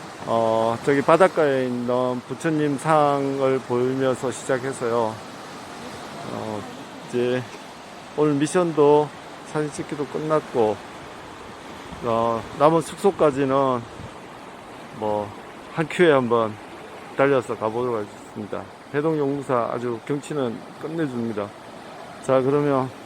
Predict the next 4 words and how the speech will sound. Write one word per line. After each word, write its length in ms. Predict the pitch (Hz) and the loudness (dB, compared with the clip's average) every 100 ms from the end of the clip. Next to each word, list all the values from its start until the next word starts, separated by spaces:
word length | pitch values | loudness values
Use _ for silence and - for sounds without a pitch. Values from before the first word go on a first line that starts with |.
| - - - - - - - - - | -16 -16 -16 -18 -18 -18 -18 -8 0
마지막은 480 | 123 143 147 147 131 | 2 6 6 6 2
역시 520 | 127 - 147 156 165 - - | -2 -6 -4 -2 -2 -4 -12
재원군의 500 | - 135 156 143 131 | 0 4 4 2 2
화이팅으로. 560 | 120 143 - 147 127 113 | 2 -2 0 0 2 0